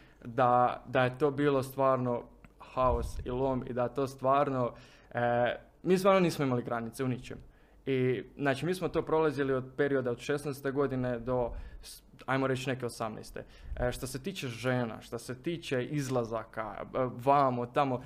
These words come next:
stvarno, znači, e, svaki vikend je bila druga, svaki dan je bila druga, tri na dan. I mi smo, mi smo, to je čak bilo već u jednom trenu jako apsurdno, jako bolesno od, od nas dvojice, jer smo ja i on znali sjedit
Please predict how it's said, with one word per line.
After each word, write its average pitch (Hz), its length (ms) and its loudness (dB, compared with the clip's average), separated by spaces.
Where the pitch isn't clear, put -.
stvarno, 156 340 2
znači, 135 540 -2
e, 127 180 4
svaki 190 360 0
vikend 156 280 0
je 131 60 0
bila 120 220 -2
druga, 131 300 -4
svaki 143 280 -4
dan 135 180 2
je 131 60 -2
bila 131 200 0
druga, 131 240 0
tri 180 200 0
na 156 120 0
dan. 131 240 2
I 143 80 -2
mi 202 160 0
smo, 233 160 0
mi 190 120 0
smo, 196 140 -6
to - 280 0
je 202 60 4
čak 202 220 0
bilo 170 280 -2
već 156 280 -4
u 135 80 -8
jednom 147 340 0
trenu 135 380 -4
jako 131 460 0
apsurdno, 156 540 -2
jako 131 380 0
bolesno 139 520 -2
od, 165 100 0
od 131 160 -2
nas 147 260 2
dvojice, 135 300 -2
jer 147 220 0
smo 135 200 -6
ja 135 160 0
i 147 60 2
on 147 120 0
znali 139 240 -2
sjedit 131 380 -4